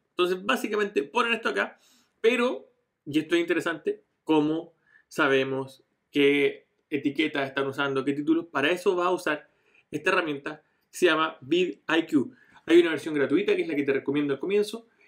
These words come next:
y luego puedes usar la versión pagada, que te va a ayudar a conseguir mayor información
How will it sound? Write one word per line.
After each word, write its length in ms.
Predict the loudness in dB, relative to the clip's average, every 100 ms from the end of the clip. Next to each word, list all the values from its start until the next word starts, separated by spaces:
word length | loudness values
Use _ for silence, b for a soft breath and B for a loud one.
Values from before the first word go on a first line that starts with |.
| -6
y 100 | 0
luego 280 | 0 0 0
puedes 180 | -2
usar 280 | -2 -2 -2
la 100 | 0
versión 300 | -2 -2 -4
pagada, 480 | -4 -2 -4 -6 -14 _ _
que 80 | -4
te 100 | 0
va 60 | 4
a 40 |
ayudar 260 | 6 6 2
a 60 |
conseguir 560 | -4 -4 0 0 0 -4 _ _
mayor 440 | -4 2 4 6 4
información 680 | 2 -2 -2 -2 -4 -4